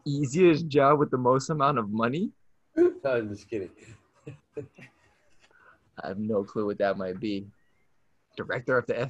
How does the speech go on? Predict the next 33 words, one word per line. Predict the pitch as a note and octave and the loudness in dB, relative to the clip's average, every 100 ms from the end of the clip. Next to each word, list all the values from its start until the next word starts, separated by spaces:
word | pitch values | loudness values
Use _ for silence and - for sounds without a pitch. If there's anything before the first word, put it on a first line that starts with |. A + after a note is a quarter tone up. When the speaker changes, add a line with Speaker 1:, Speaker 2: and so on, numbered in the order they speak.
| B2+ | -2
Speaker 1:
B | A2+ A2 | 0 0
I? | D3 G3+ - | 0 -2 -6
I | F2 | -10
don't | - | -12
know. | - - - | -16 -16 -18
Speaker 2:
Just | - - | -20 -4
make | F#3+ F3 | -2 0
me | F3 | 0
do | D#3 E3+ | 2 2
the | C#3+ | 2
coolest | - E3 D#3 - | -2 -6 -6 -4
shit. | - D3+ A#2 - _ _ - | 2 2 2 -4 _ _ -2
I | D3 | -2
just | D#3 | 0
wanna | D#3+ D3 C#3+ | -2 0 -2
do | |
the | C#3 | -8
funnest | - B2 A#2 | -4 -4 -4
stuff. | - A#2 F#2 - _ _ - | -4 -4 -4 -10 _ _ -10
Speaker 1:
I'm | C#3+ | -8
pu-, | - F3 | -6 -4
I'm | |
gonna | G3 | 2
put | G#3+ G#3 | 2 4
you | G3+ | 6
as | D#3 - | 4 4
C | F#3 | 4
I | D3+ | 6
A | C#3+ D3+ | 8 6
director. | C#3 A2+ A2+ - A2+ A2+ _ - - _ B4+ | 2 2 0 0 0 -2 _ -18 -18 _ 0
<laughs> | - - G4+ - - | 0 -2 -2 -2 -2
Just | F#4 C#4+ _ _ _ _ _ | -2 -4 _ _ _ _ _
Speaker 2:
Perfect. | C3 A#2+ - A2 G2+ | 2 2 0 -8 -8